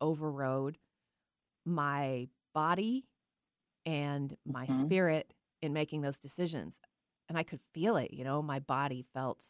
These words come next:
Speaker 1: so, like you were talking about pushing the boulder.
Speaker 2: Yeah.
Speaker 1: Making the relationship with Rob work felt like pushing a boulder uphill on so many occasions. Same thing with going to law school.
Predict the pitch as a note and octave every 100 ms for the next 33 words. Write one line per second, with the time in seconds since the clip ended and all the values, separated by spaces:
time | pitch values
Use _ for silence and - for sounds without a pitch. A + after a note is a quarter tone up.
0 | - D3 D3 C#3 C3 C3+ B2 D3+ D3+ C3+
1 | B2 B2+ C3 - D3 - C3+ C#3 C3+ C#3+
2 | A#2+ - _ _ _ _ _ _ _ -
3 | - C#3 C#3+ D3+ E3+ E3 D#3+ E3+ D#3 D#3
4 | D3+ E3 D3+ D3+ C#3+ C#3+ C3+ C#3+ E3+ F#3
5 | - C3 C3 C#3 - D3+ - C#3 C3+ B2+
6 | C3 B2+ - C3+ B2+ B2+ B2+ C3 - C#3
7 | C#3 C3 - B2 C3 B2+ C3 G3 G#3+ F3+
8 | D#3+ C3 - C3+ C#3 B2 B2 C3 - A#2+
9 | B2